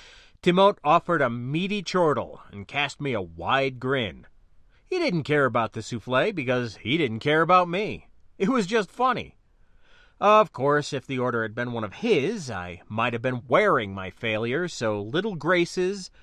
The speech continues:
should never be disdained. I was never quite sure how the Ludorf rating system worked, but I did know that individual chefs, as well as establishments, could win stars. The sous chef himself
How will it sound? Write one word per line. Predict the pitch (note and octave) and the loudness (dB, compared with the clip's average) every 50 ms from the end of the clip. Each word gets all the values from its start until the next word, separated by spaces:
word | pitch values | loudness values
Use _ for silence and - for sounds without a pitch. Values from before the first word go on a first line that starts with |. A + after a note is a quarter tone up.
| - _ | -20 _
should | - - - G#2 D#2 D2 | -14 -4 -4 -4 -4 -4
never | D2+ D#2 E2+ G2+ A2+ C3 C3+ | -10 -6 -4 -2 0 0 -2
be | B2+ C3+ B2+ | -2 -2 -4
disdained. | B2+ C#3 C#3+ - - - B2 G2 D#2+ C#2 C2 B1 - - - _ _ _ _ _ _ _ _ - _ - - - - _ _ _ _ - - - - - - _ _ - | -4 -4 -6 -6 -4 -4 -4 -4 -4 -6 -10 -16 -18 -20 -20 _ _ _ _ _ _ _ _ -20 _ -20 -20 -20 -20 _ _ _ _ -20 -20 -20 -20 -20 -20 _ _ -2
I | - G3 | 2 4
was | A#3 A#3+ A#3 G#3 G3 F#3+ | 6 6 6 4 4 2
never | A3+ A#3 A3 A3+ | 0 2 2 2
quite | G3+ - - A3 G#3+ G3 - | 0 2 2 2 2 2 0
sure | - - - G3 F3+ D#3 B2+ A2+ G2+ | -2 -4 -2 0 2 2 2 2 0
how | F#2 A#2+ B2 A#2 A2 G#2+ | 0 0 0 0 0 0
the | G2 A2 | -2 -4
Ludorf | G#2+ A2 B2 C3 B2+ A#2 A#2 A2 G#2 G2 - - | -4 -2 -2 -2 -2 0 2 2 2 0 -2 -4
rating | G#2+ G#2+ G#2+ G2+ G2 G2+ | -2 -2 -2 -2 -4 -8
system | F#2+ - - F2+ E2+ - - A2 G2 F#2+ | -10 -10 -10 -10 -12 -10 -12 -10 -10 -6
worked, | G2+ G#2 G#2+ C#3 E3+ - - D3+ - - | -4 -2 -2 -2 -2 -4 -10 -20 -12 -6
but | G#2+ G#2 G2+ G#2 | -6 -4 -2 -2
I | A2 A#2+ | -2 -2
did | B2 A#2 B2+ F3 G3 F#3 | -4 -2 0 0 0 0
know | G3 G#3 G3+ G3+ F3+ C#3+ B2+ A#2+ | 0 0 4 4 4 4 4 2
that | B2 A2+ - - | 0 -2 -4 -6
individual | - F#3 G3+ G3+ F#3 F#3+ D#3 F3+ E3+ C#3+ C#3+ C#3 C#3 C3 | -8 -8 -6 -2 -2 -2 -2 -2 -4 -4 -4 -6 -6 -6
chefs, | - - - E3+ C3+ G#2+ A2+ - - - _ - - _ _ - | -6 -6 -4 -2 -2 -2 -2 -6 -12 -20 _ -20 -20 _ _ -6
as | C#3+ C#3 B2+ | -6 -4 -4
well | B2+ A2+ D3 A3 B3 B3 A#3+ | -4 0 2 2 2 4 2
as | G3+ - | 0 -2
establishments, | F3+ D3+ - - G3+ G3 F#3 F3 D#3 B2+ G#2+ - - G#2 G2 A2+ - - | -4 -6 -6 -2 0 0 0 0 0 -4 -8 -8 -10 -10 -12 -12 -12 -12
could | - - G#2+ G2 F2+ | -10 -10 -10 -6 -6
win | G#2 G2+ F#2+ G2 | -6 -6 -6 -6
stars. | - - - D#3+ D3+ A#2+ E2+ C2 - - - - - _ _ _ _ - - - _ - - - - - - - - - - | -10 -8 -6 -4 -4 -4 -4 -6 -8 -14 -18 -20 -20 _ _ _ _ -20 -20 -20 _ -20 -20 -20 -20 -20 -20 -20 -20 -8 -2
The | D3+ D3 | -2 -2
sous | - - C4 C#4+ C4 | 0 0 -2 -2 -2
chef | - - A3 G#3 - | 0 2 0 0 0
himself | F#3+ D#3+ C3+ - - - G#3 D3+ A#2 G#2+ C3 - - | 0 -6 -6 -6 -2 2 4 4 4 2 0 -4 -8